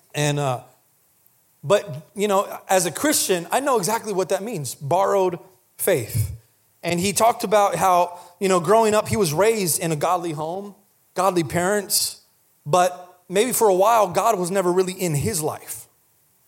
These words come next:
Instead, he was being sustained by the faith of his, of his mother, which is a beautiful thing. That's a beautiful thing. But we gotta be honest, that's, that's not sustainable, church.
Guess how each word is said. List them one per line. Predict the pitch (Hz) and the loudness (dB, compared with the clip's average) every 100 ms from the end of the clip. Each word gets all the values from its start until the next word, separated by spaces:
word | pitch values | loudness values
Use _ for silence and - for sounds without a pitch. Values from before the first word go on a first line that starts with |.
| _ _ - | _ _ -8
Instead, | 175 - 214 | -2 2 2
he | 190 | 2
was | 202 147 | 0 0
being | 180 175 | 0 0
sustained | 151 - 180 170 | -2 -2 -2 0
by | 156 156 135 - - _ - | 0 0 -2 -8 -20 _ -6
the | 151 | -2
faith | 170 147 139 | 0 -2 -2
of | 127 | -6
his, | 139 117 - - _ 139 | -6 -6 -8 -10 _ -8
of | |
his | 131 120 | -4 -4
mother, | 160 208 123 107 _ _ - | -2 -2 -4 -8 _ _ -6
which | 190 | -4
is | 196 160 | -2 -4
a | |
beautiful | 139 226 226 147 135 | -2 0 2 0 -2
thing. | 214 165 98 - _ _ | -2 -2 -6 -18 _ _
That's | 233 220 | -4 -2
a | 170 | -2
beautiful | 131 147 226 170 143 | -2 -4 -2 -2 -4
thing. | - 131 113 _ _ _ _ _ _ _ - | -8 -12 -14 _ _ _ _ _ _ _ -2
But | 170 175 - 160 | 0 0 -6 -8
we | 175 | 0
gotta | 220 226 | 2 2
be | 185 | 0
honest, | 190 247 165 135 - | 2 2 2 -2 -4
that's, | 156 214 - - | -2 -2 -2 -6
that's | 170 240 - | 2 2 2
not | 233 202 | 0 0
sustainable, | - 156 214 226 156 120 - _ | 0 2 2 2 0 -2 -8 _
church. | - 139 - - | -10 -8 -8 -14